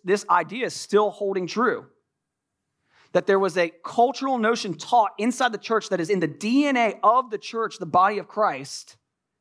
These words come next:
that there is something about a man taking his hat off or not having his head covered when he enters into a church.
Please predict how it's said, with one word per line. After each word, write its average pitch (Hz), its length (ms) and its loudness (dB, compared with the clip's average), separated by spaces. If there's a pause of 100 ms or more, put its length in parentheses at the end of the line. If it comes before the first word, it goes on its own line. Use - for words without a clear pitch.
(840)
that 180 140 0
there 202 120 4
is 180 120 -2
something 240 360 0
about 214 180 0
a 196 40 0
man 196 280 -2
taking 214 420 -2
his 196 180 -4 (140)
hat 214 260 0
off 180 220 2
or 165 80 -2
not 196 240 0
having 196 260 -6
his 180 140 -12
head 202 220 -4
covered 160 240 -2
when 156 120 -6
he 160 140 -6
enters 165 180 -6
into 147 180 -4
a 135 60 -10
church. - 480 -16